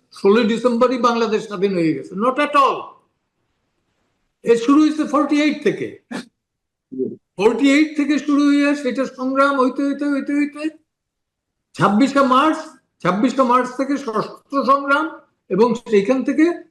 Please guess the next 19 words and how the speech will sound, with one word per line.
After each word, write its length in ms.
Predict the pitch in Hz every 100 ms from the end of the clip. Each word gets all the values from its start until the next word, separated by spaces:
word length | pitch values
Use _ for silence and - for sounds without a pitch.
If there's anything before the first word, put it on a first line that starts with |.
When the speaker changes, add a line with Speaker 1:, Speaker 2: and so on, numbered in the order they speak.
| _ _ _ -
Speaker 1:
ষোলোই 320 | 175 202 226
ডিসেম্বর 500 | 190 185 240 240 262
আইসা 420 | 196 - 262 302 - _ _ _ 151
বিজয় 480 | 151 175 196 185
আমরা 240 | 165 147 123
পেলাম। 360 | - 107 - - _ _ _ _ _ _ _ _ _ _ _ _ _ _ _ _ _ _ -
এই 120 | 226
তো 160 | 311 196 120 - - _ _ _ _ 233
তেমনি 420 | 285 311 262 170
Speaker 2:
জি। 340 | 131 117 - _ _ _
Speaker 1:
সতেরো 460 | - 190 190 254 214
বছরের 480 | 240 240 254 269 269 185 185 170
বিএনপি 460 | 156 214 226 226 247
এবং 260 | 233 226 220
অন্যান্য 400 | 208 220 226 226
বিরোধী 500 | 220 - 196 214 226
দলের 400 | 214 214 220 220
যে 120 | 220
সংগ্রাম, 600 | 214 202 208 220 226